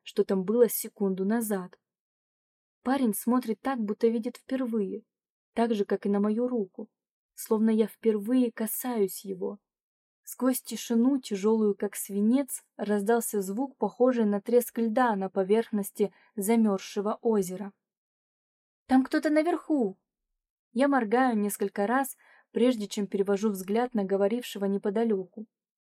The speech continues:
Девушка указывает куда-то наверх, а рядом с ней собираются люди и тоже смотрят туда, начиная переговариваться. «Там человек!» «Человек? Что он там делает?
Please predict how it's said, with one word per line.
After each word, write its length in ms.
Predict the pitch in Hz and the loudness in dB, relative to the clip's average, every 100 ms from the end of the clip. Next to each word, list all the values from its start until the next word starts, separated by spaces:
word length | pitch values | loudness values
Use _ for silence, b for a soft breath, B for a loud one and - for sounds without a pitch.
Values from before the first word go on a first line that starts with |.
| _ _ _ - | _ _ _ -4
Девушка 380 | 226 330 269 233 | -2 -2 -2 -2
указывает 580 | 208 247 262 226 214 - | 2 2 2 2 0 0
куда-то 340 | 196 220 226 | 0 0 2
наверх, 560 | 220 254 226 196 - _ _ _ _ | 0 2 0 -2 -6 _ _ _ _
а 100 | - | -4
рядом 260 | 208 220 220 | 0 2 0
с 120 | - | 0
ней 140 | 269 277 | -2 -2
собираются 640 | - 196 220 214 202 220 | -2 0 2 0 -2 -2
люди 420 | 208 285 240 233 _ _ _ | -2 -2 -2 -4 _ _ _
и 100 | 247 | -4
тоже 340 | - 285 202 | 0 0 0
смотрят 480 | 196 214 202 - 190 | -2 0 -2 -2 -6
туда, 400 | - 196 240 262 - | -4 0 2 0 -2
начиная 480 | 202 - 208 214 208 | -6 -4 -2 -2 -2
переговариваться. 1040 | 202 202 233 240 214 190 190 - - 214 _ _ _ _ _ _ | -2 0 2 2 0 -2 -6 -10 -14 -16 _ _ _ _ _ _
«Там 180 | - 262 | 2 2
человек!» 760 | 254 302 330 349 320 202 - _ _ _ _ _ _ | 2 2 2 2 2 0 -4 _ _ _ _ _ _
«Человек? 640 | - 196 190 220 311 - _ _ _ _ _ _ _ | -2 0 2 2 0 -6 _ _ _ _ _ _ _
Что 240 | - 262 | -4 0
он 100 | 285 | 2
там 160 | 330 294 | 2 4
делает? 400 | 196 175 - | 2 2 -6